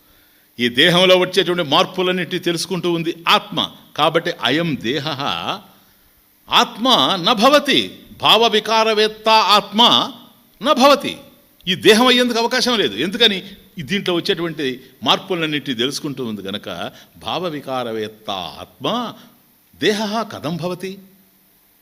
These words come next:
ఈ మార్పు చెందేటువంటి దేహం ఎట్లా అవుతుంది? అయ్యేందుకు అవకాశం లేదు గనక దేహం ఆత్మ కావచ్చేమో కానీ ఆత్మ దేహం అయ్యేందుకు అవకాశం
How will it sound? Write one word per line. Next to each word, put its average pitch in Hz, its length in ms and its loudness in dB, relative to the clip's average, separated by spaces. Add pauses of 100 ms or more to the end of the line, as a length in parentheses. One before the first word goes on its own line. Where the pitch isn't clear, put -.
(120)
ఈ 139 60 0
మార్పు 123 360 -4
చెందేటువంటి 196 440 -6
దేహం 175 260 -4
ఎట్లా 196 340 -2
అవుతుంది? 190 460 -2 (300)
అయ్యేందుకు 233 360 0
అవకాశం 196 400 -2
లేదు 151 160 -2
గనక 135 320 -2 (340)
దేహం 254 360 10
ఆత్మ 240 320 4
కావచ్చేమో 160 540 0
కానీ 107 300 -6 (220)
ఆత్మ 175 540 0 (920)
దేహం 120 360 -2
అయ్యేందుకు 110 360 -2
అవకాశం 120 540 -2